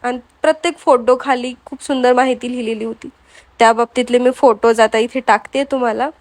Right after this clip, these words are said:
आणि त्यानंतरनी आम्ही जाताना एक पूल लागला, त्या पुलावरनं सन-,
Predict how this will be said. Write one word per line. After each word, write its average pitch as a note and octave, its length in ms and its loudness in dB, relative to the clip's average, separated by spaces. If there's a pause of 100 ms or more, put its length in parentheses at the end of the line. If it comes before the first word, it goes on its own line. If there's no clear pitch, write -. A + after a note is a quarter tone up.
(680)
आणि C#4 440 0
त्यानंतरनी C#4 920 0 (120)
आम्ही C#4 460 -4 (260)
जाताना C#4 560 2
एक C4 160 -2 (160)
पूल C#4+ 180 2
लागला, A#3+ 460 2 (500)
त्या C#4 100 2
पुलावरनं D4+ 1080 0
सन-, C#4+ 760 -4